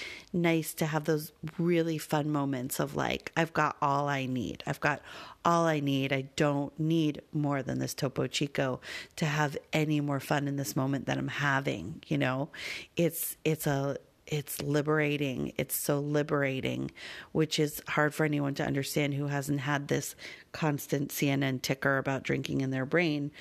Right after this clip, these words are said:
for twenty-five years. But, um, yeah, so,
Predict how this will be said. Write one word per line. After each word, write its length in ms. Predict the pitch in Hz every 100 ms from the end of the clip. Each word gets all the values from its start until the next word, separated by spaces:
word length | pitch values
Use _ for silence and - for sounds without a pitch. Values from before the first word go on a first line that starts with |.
| - -
for 160 | - 147
twenty-five 560 | - 147 139 147 135
years. 340 | 139 123 143 -
But, 240 | - 139 -
um, 420 | 147 156 143 135 139 _ _ _ _ _ _ _ _ _ - _ - -
yeah, 280 | 190 180
so, 340 | 156 - 202